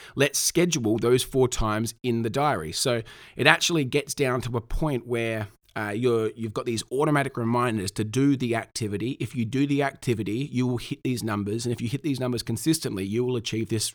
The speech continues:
resolution. It's sort of, you know, success by strategy rather than leaving it to, I guess, hope, you know, yeah, I'm hoping that it's gonna happen and just having that in-, initial intent. And I think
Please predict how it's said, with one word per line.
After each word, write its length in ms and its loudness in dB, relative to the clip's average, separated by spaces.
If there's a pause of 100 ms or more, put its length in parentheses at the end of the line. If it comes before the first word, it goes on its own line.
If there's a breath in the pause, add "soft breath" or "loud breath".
resolution. 540 0
It's 140 -6
sort 120 0
of, 80 -2 (520 loud breath)
you 80 -2
know, 40 0
success 540 2
by 200 0
strategy 640 2
rather 300 -2
than 260 -6 (180 loud breath)
leaving 380 2
it 220 -6
to, 360 4 (460 soft breath)
I 100 0
guess, 200 0
hope, 320 2 (140)
you 100 2
know, 160 0
yeah, 460 2
I'm 80 2
hoping 340 6
that 140 2
it's 100 -4
gonna 220 0
happen 340 2
and 140 -2
just 260 -2
having 300 0
that 180 -2
in-, 260 -4
initial 380 0
intent. 460 0
And 100 -2
I 40 -4
think 260 2